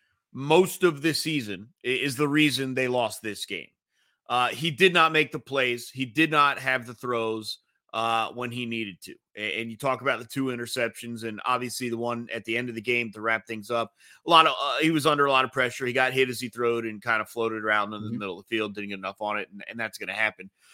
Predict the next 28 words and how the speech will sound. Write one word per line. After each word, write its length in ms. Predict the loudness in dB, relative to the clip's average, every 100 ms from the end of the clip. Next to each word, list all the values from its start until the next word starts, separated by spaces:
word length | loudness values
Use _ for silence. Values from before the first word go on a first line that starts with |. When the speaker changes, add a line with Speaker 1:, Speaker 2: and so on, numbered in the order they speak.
| -20 0
Speaker 1:
Uh, 180 | 6 8
I 100 | 6
disagree 400 | 4 2 4 6
with 100 | 6
you 80 | 6
about 220 | 6 4
J 160 | 6 4
J 160 | 6 2
McCarthy, 460 | 4 4 4 2
though. 220 | 2 2 0
Uh, 160 | 2 8
uh, 240 | 8 8 6
sixteen 540 | 2 0 2 0 0
of 120 | 0
twenty, 480 | -4 -2 0 -2 -6 _ _ _ 2
uh, 280 | 4 6
for 160 | 4 2
almost 280 | 2 2 2
a 60 | 2
hundred 280 | 2 -4
fifty 300 | -2 -2 -2
yards. 560 | 0 2 4 2 -4 -14 _ _ _
Uh, 340 | 4 6 6 2 0
obviously 540 | 6 8 8 4 0
not 240 | 4 4 4
the, 280 | 2 2 -2
the, 180 | -6 -6
the, 240 | -6 -6